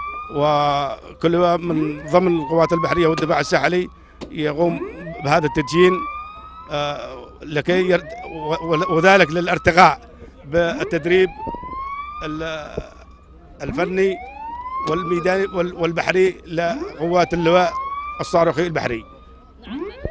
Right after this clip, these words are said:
Speaker 2: الأهمية لهذا التدشين، ما هي أهمية ذلك؟
Speaker 1: الأهمية لل-، للتدشين هذه يعني، آه،
Speaker 2: للبحرية بالذات.
Speaker 1: في البحرية في-، بالذات كل، آه،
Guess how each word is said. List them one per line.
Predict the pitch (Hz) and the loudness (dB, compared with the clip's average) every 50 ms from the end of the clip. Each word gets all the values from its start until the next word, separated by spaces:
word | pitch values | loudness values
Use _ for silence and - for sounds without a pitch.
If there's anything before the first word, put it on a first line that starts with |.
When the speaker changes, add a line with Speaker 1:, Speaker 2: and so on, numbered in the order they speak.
| 679 719 762 - | -10 -12 -14 -12
Speaker 2:
الأهمية | 262 311 302 - 370 381 403 370 349 320 302 294 285 294 285 285 | -12 -10 -10 -10 -8 -8 -6 -4 -2 0 0 0 0 0 0 0
لهذا | 277 269 302 311 302 277 277 277 | 0 0 0 0 0 0 0 -2
التدشين، | 277 - 277 - - 330 320 285 269 269 269 262 254 269 | 0 -2 -4 -4 -4 -4 -4 -4 -4 -2 -2 -2 -2 -2
ما | 320 | -4
هي | 330 359 330 | -4 -4 -4
أهمية | 285 302 302 311 330 302 277 311 | -6 -6 -6 -6 -6 -4 -4 -2
ذلك؟ | 311 285 247 - - - - 719 762 807 831 855 880 - - - 1017 1017 - 1077 1077 165 | -4 -4 -4 -6 -10 -12 -12 -12 -14 -14 -14 -14 -12 -12 -12 -12 -10 -8 -6 -4 -4 -2
Speaker 1:
الأهمية | 165 170 175 175 175 165 156 151 165 185 185 190 190 180 | -2 0 0 0 0 0 0 0 2 2 4 4 4 4
لل-، | 180 180 175 170 - 180 | 4 2 -2 -4 -4 -4
للتدشين | 175 208 175 175 165 - 190 196 196 190 196 185 - - | -4 -4 -4 -4 -4 -4 -2 0 0 0 0 -4 -10 -12
هذه | 131 135 151 180 185 175 190 190 180 | -4 0 0 2 2 2 0 0 0
يعني، | 165 160 147 165 185 180 175 | -2 -2 -4 -2 -2 -2 -2
آه، | 170 151 151 151 151 151 143 131 - - - - 1077 1077 | -2 -4 -4 -4 -4 -4 -4 -4 -4 -4 -6 -8 -10 -10
Speaker 2:
للبحرية | 1077 1077 1077 1077 1077 1077 1077 | -12 -12 -14 -14 -14 -12 -12
بالذات. | 1077 1077 1077 - - - - | -14 -14 -14 -16 -16 -14 -8
Speaker 1:
في | 139 160 | -6 -6
البحرية | 170 160 160 - 156 175 185 180 175 170 | -4 -4 -4 -4 -2 -2 -2 0 -2 -2
في-، | 151 147 196 | -4 -6 -10
بالذات | 185 147 151 165 156 185 180 185 180 - - - 175 | -10 -10 -8 -6 -4 -2 0 0 0 -2 -4 -8 -8
كل، | 185 196 190 180 | -8 -6 -6 -4
آه، | 175 170 170 165 160 160 156 156 151 151 147 | -4 -2 0 0 0 0 0 -2 -4 -4 -6